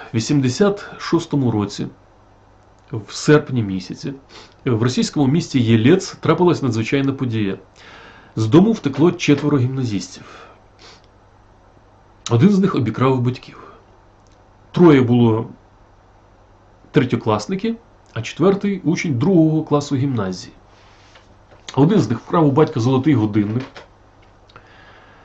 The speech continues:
На ці гроші купили три рушниці, три револьвери справжніх, набої до них, дріб, порох, тютюн, хліб, сіль. У місцевого коваля замовили собі мечі, е,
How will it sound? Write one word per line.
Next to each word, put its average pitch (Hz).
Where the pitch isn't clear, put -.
На 147
ці 208
гроші 127
купили 139
три 180
рушниці, 120
три -
револьвери 117
справжніх, 127
набої 127
до 110
них, 98
дріб, 147
порох, 151
тютюн, 139
хліб, 160
сіль. 165
У 131
місцевого 143
коваля 156
замовили 151
собі 151
мечі, 135
е, -